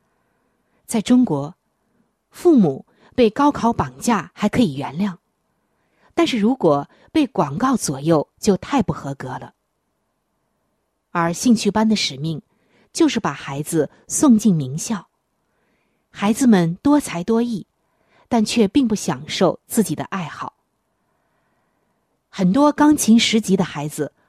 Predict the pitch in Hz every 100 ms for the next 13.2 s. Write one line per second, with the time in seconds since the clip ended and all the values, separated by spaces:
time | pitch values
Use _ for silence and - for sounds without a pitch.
0 | _ - 269 - 208 175 - 330 311 156
1 | - - 156 143 147 - 135 147 - _
2 | _ _ _ _ _ _ _ _ _ 311
3 | 285 285 339 - 196 226 254 294 311 226
4 | 143 _ _ - 185 240 254 247 247 190
5 | - 240 151 127 _ _ _ _ _ _
6 | _ _ _ _ _ _ _ _ 185 170
7 | 139 _ _ _ _ _ _ - 277 226
8 | 196 202 - 262 285 277 175 - _ _
9 | - 170 277 - 147 139 139 - _ -
10 | 254 214 156 151 240 196 139 - - 151
11 | 156 254 220 151 - 147 151 143 - _
12 | _ _ _ _ _ 185 233 302 190 135
13 | 143